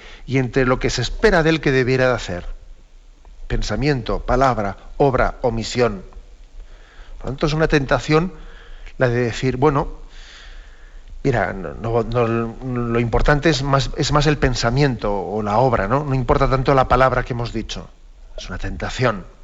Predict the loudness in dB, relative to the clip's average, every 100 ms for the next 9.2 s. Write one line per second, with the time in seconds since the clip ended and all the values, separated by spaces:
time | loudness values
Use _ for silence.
0 | -20 -20 -20 -20 -18 -18 -14 -8 -6 -2
1 | -2 0 0 -2 2 0 0 0 2 2
2 | 0 -6 -16 -20 -20 -10 -4 -2 0 0
3 | 4 4 4 2 0 0 2 4 6 4
4 | 0 -2 0 -2 -2 -4 -2 -2 0 0
5 | 0 -2 -2 2 2 2 2 2 2 2
6 | 2 2 2 2 2 2 2 2 2 4
7 | 4 2 2 -6 -10 -8 -4 -2 0 0
8 | 0 0 -2 -4 -6 -2 0 2 2 4
9 | 2 0